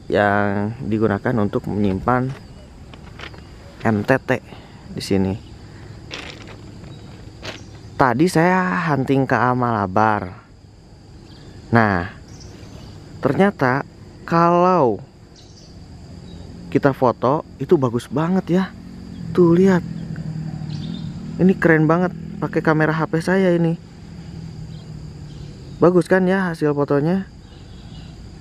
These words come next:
Cocok buat thumbnail. Nah, untuk M T T ini saya belum tahu, ya, kapan dia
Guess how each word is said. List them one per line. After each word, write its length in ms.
Cocok 420
buat 240
thumbnail. 600
Nah, 200
untuk 280
M 160
T 200
T 160
ini 160
saya 240
belum 240
tahu, 400
ya, 80
kapan 400
dia 400